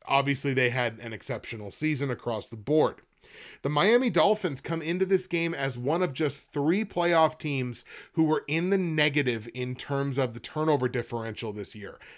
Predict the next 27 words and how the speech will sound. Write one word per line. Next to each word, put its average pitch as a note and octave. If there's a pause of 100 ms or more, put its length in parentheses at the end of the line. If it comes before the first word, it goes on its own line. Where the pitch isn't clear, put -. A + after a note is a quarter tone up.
(100)
believe C#3+
they E3
were D3
either C3+
minus E3
two F#3
or F3
minus C#3+
three. B2+ (380)
I -
wanna E3
say E3
they D#3+
were D3
minus C3+
three. A#2 (640)
So C3+
one D#3
of D3+
just C#3+
three F3
teams F3
to C#3
be C3+
in D3
the D3+
negatives, D#3